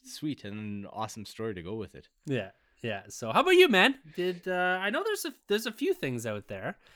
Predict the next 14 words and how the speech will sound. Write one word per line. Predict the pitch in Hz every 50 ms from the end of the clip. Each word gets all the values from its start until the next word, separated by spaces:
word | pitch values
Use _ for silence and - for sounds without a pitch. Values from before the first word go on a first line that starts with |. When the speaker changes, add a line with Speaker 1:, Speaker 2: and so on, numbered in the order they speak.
| - - - _ _ - - -
Speaker 2:
but | 135 135 143 147
you | 151
had | 175 214
a | 220
pretty | - - 233 233 220
epic | 214 214 - 160 165
week | 170 180 -
last | 151 147 180 214 - -
week | 117 101 98 117 123
with | - 117 107
that | - 117 113 110 113 _
big | - 135 139 131 113
Batman | 107 120 127 160 170 139 101 92 90
find. | _ _ 95 87 87 92 104 131 160